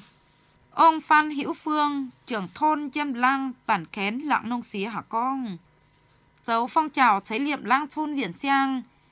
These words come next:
dâm chi bưa nhê lang bản khén xe mài, chiết dạy lệnh hua béo. Thang bền cháu khá nhủng công, chi bưa bắt liền thùng dí tỏ xuất tại tràng làng kéo miền màn. Nát nông béo văn hóa xây liệm dạng hoi chỉ nhất há sành chiệm,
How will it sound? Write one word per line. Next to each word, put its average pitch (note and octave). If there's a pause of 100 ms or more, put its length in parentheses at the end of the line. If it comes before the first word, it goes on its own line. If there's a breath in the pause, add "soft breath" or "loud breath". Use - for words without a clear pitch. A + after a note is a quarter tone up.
(120 soft breath)
dâm D#4
chi D#4
bưa B3+
nhê D4+
lang C4+
bản G3
khén G#3+
xe C#4+
mài, G#3+
chiết F4
dạy F#3+
lệnh A3 (160)
hua D#4+
béo. C#4+ (680 soft breath)
Thang F4
bền G#3+
cháu A3
khá C4+
nhủng B3
công, C#4
chi C#4+
bưa C4+
bắt F4+
liền A#3 (100)
thùng G#3
dí G#3 (100)
tỏ A3+
xuất D#4 (140)
tại F#3+
tràng G3+
làng F3+
kéo F#3+
miền A3+
màn. F3+ (720 soft breath)
Nát E4
nông D4+
béo F4
văn D4+
hóa A#3+
xây A#3+
liệm B3+
dạng G#3+
hoi C4+
chỉ A#3+
nhất C#4
há A#3
sành B3
chiệm, G#3